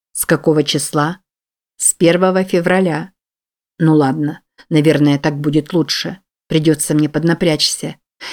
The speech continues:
И кроме того, пора уже подумать о переезде. Что же затеял папа? Какой ещё переезд? Мысли в моей голове проносятся, словно тысяча маленьких мотыльков, сорвавшихся с ветки черешни.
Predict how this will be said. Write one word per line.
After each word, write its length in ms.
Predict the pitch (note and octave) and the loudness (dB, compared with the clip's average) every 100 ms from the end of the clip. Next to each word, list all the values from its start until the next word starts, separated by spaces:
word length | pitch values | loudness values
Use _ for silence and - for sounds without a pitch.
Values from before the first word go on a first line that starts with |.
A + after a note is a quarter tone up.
| - | -10
И 60 | |
кроме 340 | E3+ E3 D#3+ D3+ | 0 4 4 2
того, 440 | - D3+ D#3+ - _ - | -2 -4 -4 -6 _ -4
пора 220 | D#3 D#3 | 0 2
уже 200 | D#3 D#3+ | 2 0
подумать 460 | D#3+ D#3+ D#3 D3+ | 0 2 2 2
о 60 | D3+ | -2
переезде. 800 | D3+ F3 F3+ E3 D3 - E3 E3+ _ _ _ _ _ _ _ | 0 0 2 2 0 -2 -6 -10 _ _ _ _ _ _ _
Что 280 | - - G3 | -10 -4 -2
же 120 | F3+ | 0
затеял 480 | F3 E3+ F#3 F3 F#3 | -2 -2 0 0 0
папа? 480 | A3+ F#3+ - E3 - _ _ | 0 -2 -2 -10 -10 _ _
Какой 320 | - A3+ - F3+ | -2 0 4 2
ещё 240 | C#3+ F#3+ | 2 -4
переезд? 760 | F3 G3+ A#3 G#3 E3+ - - - _ _ _ _ | 0 2 4 4 0 -2 -14 -20 _ _ _ _
Мысли 320 | F3+ E3+ E3+ | 0 0 2
в 60 | D#3 | 2
моей 280 | E3 E3 D#3+ | 4 4 4
голове 400 | D#3+ D#3+ E3 E3 | 2 2 2 0
проносятся, 800 | - E3 E3 F3 F3 - - - - | 0 0 2 -2 -6 -6 -6 -6 -8
словно 380 | - F#3+ E3 E3 | 0 2 4 2
тысяча 460 | D3+ F3+ - E3 D#3+ | 0 -4 -4 -2 0
маленьких 500 | D#3+ E3 E3 F3 - | 0 0 -2 -4 -2
мотыльков, 680 | F3 G3+ G3 - F#3+ D#3+ - - | 0 0 -2 2 2 2 -6 -18
сорвавшихся 800 | - - F3 G3 G#3+ - G3 - | -6 0 2 2 0 -4 -6 -4
с 120 | F3 F#3 | -6 0
ветки 320 | F#3 F#3 F3+ | 0 0 -6
черешни. 800 | - A3 A3+ E3+ - E3+ D#3+ | 0 2 2 2 0 -4 -6